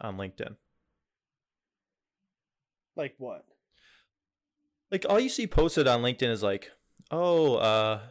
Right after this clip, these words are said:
Speaker 1: Jeff just, uh, has been working at this new job for two months now." And it was like,
Speaker 2: <laughs>
Speaker 1: "Congrats, Jeff." Or like, and, or reposts of s-, "Someone got their, uh, "You can get your bachelor's degree here," and blah, blah, blah. And this person's doing so great."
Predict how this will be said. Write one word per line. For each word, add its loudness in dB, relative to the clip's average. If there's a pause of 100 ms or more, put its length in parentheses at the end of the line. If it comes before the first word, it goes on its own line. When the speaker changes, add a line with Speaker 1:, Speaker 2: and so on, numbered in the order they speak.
(220)
Speaker 1:
Jeff -2
just, -8
uh, 2
has -6
been -6
working -4
at -6
this -8
new -8
job 0
for -4 (120)
two -2
months -4
now." 0
And -4
it -4
was -6
like, -4
Speaker 2:
<laughs> -20
Speaker 1:
"Congrats, -6
Jeff." -4
Or -4
like, -2 (880)
and, -8
or 0
reposts 2
of -4
s-, -8
"Someone -4
got -2
their, -2
uh, 0 (920)
"You -10
can -8
get -4
your -2
bachelor's -2
degree -4
here," -2
and -6
blah, 0
blah, 0
blah. 0
And -6 (160)
this -10
person's -6
doing -4
so -4
great." 0